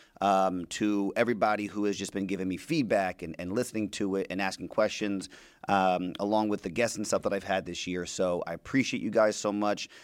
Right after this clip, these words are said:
Going into next year, I, I definitely am going to incorporate more guests onto the show. A lot of people have reached out with different ideas,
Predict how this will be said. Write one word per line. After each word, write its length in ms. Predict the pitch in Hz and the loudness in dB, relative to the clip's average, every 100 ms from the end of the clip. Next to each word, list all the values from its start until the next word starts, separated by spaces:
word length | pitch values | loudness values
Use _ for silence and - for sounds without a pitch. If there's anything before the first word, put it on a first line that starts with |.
| - _ | -20 _
Going 280 | - 143 151 | 0 2 4
into 160 | 143 131 | 2 2
next 400 | 127 131 - 131 | 2 0 -2 0
year, 260 | 123 123 - | 2 2 0
I, 140 | 104 | 0
I 120 | 101 | 0
definitely 480 | 98 85 113 107 120 | 0 2 2 2 0
am 100 | 113 | 0
going 300 | 104 113 113 | 0 0 0
to 120 | 107 | -2
incorporate 580 | 104 - 110 - 104 90 | -2 -2 -4 -2 -2 -2
more 260 | 98 107 98 | -2 -2 0
guests 400 | 87 104 101 - | 0 0 0 -6
onto 300 | 98 101 92 | -4 -4 -4
the 80 | 92 | -6
show. 320 | - 107 101 | -2 2 2
A 40 | 98 | 4
lot 180 | 98 | 0
of 60 | 95 | 0
people 200 | 101 95 | -4 -2
have 120 | 90 90 | -2 0
reached 300 | 92 - 98 | -2 0 2
out 160 | 90 | 2
with 120 | 90 | -2
different 300 | - - 95 | -6 -4 -4
ideas, 560 | 87 82 127 120 113 | -4 -2 2 2 0